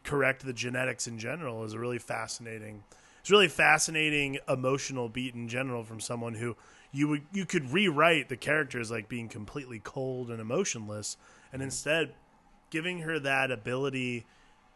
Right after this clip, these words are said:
and her to seriously just not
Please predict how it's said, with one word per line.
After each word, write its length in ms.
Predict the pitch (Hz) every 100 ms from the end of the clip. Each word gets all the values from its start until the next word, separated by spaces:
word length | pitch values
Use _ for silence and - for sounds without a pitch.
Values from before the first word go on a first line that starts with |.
| _
and 140 | 165
her 200 | 135 175
to 100 | 165
seriously 840 | 143 - - 220 220 160 127 147 127
just 260 | 127 - - _ -
not 320 | 127 143 131